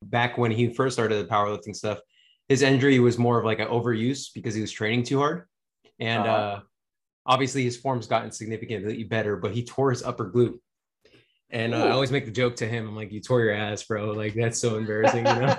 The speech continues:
Speaker 1: <laughs> But, <laughs> but, but he went through his chiropractor work, and he just kept going consistently. And then, like, over time,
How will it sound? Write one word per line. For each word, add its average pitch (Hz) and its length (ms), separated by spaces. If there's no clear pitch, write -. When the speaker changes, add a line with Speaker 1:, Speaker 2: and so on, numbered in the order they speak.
Speaker 1:
<laughs> - 180
But, 196 220
<laughs> - 520
but, 175 680
but 147 140
he 165 100
went 180 160
through 170 140
his 135 120
chiropractor 143 500
work, 110 180
and 123 60
he 123 60
just 147 140
kept 202 180
going 156 280
consistently. 131 640
And 120 140
then, 120 120
like, 113 240
over 120 200
time, 120 460